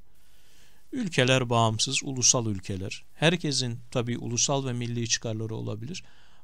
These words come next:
Ancak bu coğrafyalar çok çabuk hareketlenen ve yeni savaşlara altyapı hazırlayan bir yapıya sahip.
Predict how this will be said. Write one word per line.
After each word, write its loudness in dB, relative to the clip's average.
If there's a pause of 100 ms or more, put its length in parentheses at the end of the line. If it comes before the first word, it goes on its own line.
(140)
Ancak 2 (640)
bu 0
coğrafyalar 4 (160)
çok 2
çabuk 0
hareketlenen 0
ve 0 (760)
yeni 4
savaşlara 4 (460)
altyapı 6
hazırlayan 4
bir 0 (300)
yapıya 2
sahip. 4